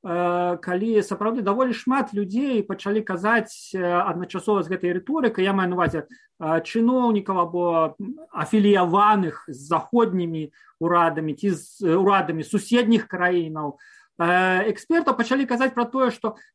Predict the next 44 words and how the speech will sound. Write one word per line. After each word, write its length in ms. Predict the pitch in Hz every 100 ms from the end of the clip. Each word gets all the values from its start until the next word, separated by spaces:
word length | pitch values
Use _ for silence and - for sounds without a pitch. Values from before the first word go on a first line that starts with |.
| -
ну, 280 | 226 339
вось 160 | 302 247
гэта 240 | 254 -
ўсё 280 | 208 196 202
вот 180 | 170 165
важна, 640 | 131 147 208 247 339 359 - _ _ _
э, 460 | 196 214 220 226 220
і 160 | 247 247
не 120 | 247
трэба 300 | 254 302 277
сюды 260 | 247 214
нам 200 | 247 214
мяшаць 340 | 214 208 240 180
геапалітыку, 800 | 202 196 196 175 123 131 - 170
гэта 300 | 226 226 220
ўсё 240 | 214 247
вам 240 | 214 208 190
да 80 |
Макея. 580 | 190 185 - 156 120 92 _ _ -
Ідзіце 300 | 175 233 226
да 100 | 190
Макея, 440 | 214 208 214 311 285
пра 160 | 220 208
гэта 240 | 226 208
ўсё 240 | 208 220
размаўляйце. 800 | 208 175 185 160 117 113 - 117 117 _ _
Э, 400 | 170 175 190 196 190
на-, 160 | 240
нам 240 | 220 240 220
гэтыя 240 | 226 208
вашы 320 | 202 190 190
дэмагогі 400 | 185 190 202 185
не 80 | 185
трэба. 240 | 151 127
Гэта 160 | 160 202
мне 200 | 233 180
казалася 480 | - 127 165 208 -
не 160 | 151 202
адзін 400 | 233 180 156 107
раз 240 | - _
і 80 | 180
не 160 | 240 233
адным 320 | 190 208 180
чалавекам. 560 | 151 139 117 104 -